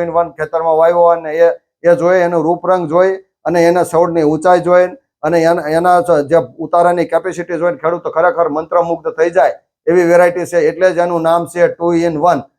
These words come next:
એટલે કે રફ and ટફ જાત છે. પિયતમાં પણ ચાલે, બિન પિયતમાં પણ ચાલે. ઓછી મહેનત કરો તો પણ ચાલે અને વધારે મહેનત કરો તો પણ ચાલે. એટલે જ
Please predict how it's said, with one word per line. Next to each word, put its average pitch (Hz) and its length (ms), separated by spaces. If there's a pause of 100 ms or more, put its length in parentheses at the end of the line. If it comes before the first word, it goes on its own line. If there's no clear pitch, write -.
(160)
એટલે 170 220
કે 180 140
રફ - 240
and 175 160
ટફ 175 260
જાત 160 220
છે. 131 80 (100)
પિયતમાં 170 400
પણ 170 220
ચાલે, 165 180 (120)
બિન 165 220
પિયતમાં 165 380
પણ 160 200
ચાલે. 151 200 (400)
ઓછી 160 260
મહેનત 175 300
કરો 175 200
તો 170 200
પણ 170 200
ચાલે 165 160
અને 165 140
વધારે 160 320
મહેનત 160 280
કરો 156 260
તો 151 160
પણ 156 220
ચાલે. 151 200 (380)
એટલે 160 200 (100)
જ 160 40